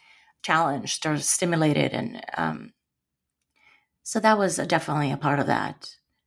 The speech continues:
And, and then it was, like, that different way of writing,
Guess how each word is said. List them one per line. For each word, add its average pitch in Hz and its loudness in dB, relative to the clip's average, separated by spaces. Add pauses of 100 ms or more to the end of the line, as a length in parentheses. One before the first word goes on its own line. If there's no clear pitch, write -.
(200)
And, 175 0
and 180 2
then 175 6
it 156 2
was, 156 0
like, 139 0
that 120 0 (1400)
different 185 0
way 160 2
of 139 0
writing, 127 -2